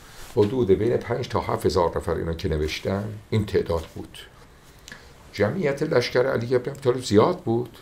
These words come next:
تا رسیدن اونجا، اصحاب، این فرماندهان لشکر امیرالمؤمنین، با آقا امیرالمؤمنین عرض کردن که آقا، جمعیتشون کمه، یکی دو ساعته جمعشون می‌کنیم، خلاصه بزنیم بکشیم و برگردیم خونه زندگیمون.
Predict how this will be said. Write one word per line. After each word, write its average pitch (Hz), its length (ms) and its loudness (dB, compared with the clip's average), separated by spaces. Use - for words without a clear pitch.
تا 180 220 4
رسیدن 175 500 4
اونجا، 147 520 4
اصحاب، 135 600 4
این 120 100 -2
فرماندهان 101 680 2
لشکر 95 400 4
امیرالمؤمنین، 92 920 2
با 104 100 10
آقا 110 260 4
امیرالمؤمنین 98 720 4
عرض 123 200 0
کردن 139 240 0
که 139 120 0
آقا، 165 180 4
جمعیتشون 131 680 2
کمه، 98 380 -2
یکی 101 200 0
دو 101 160 4
ساعته 104 600 4
جمعشون 104 400 4
می‌کنیم، 92 360 2
خلاصه 95 400 4
بزنیم 151 340 4
بکشیم 165 440 2
و 156 240 8
برگردیم 120 460 6
خونه 92 260 2
زندگیمون. 78 560 -2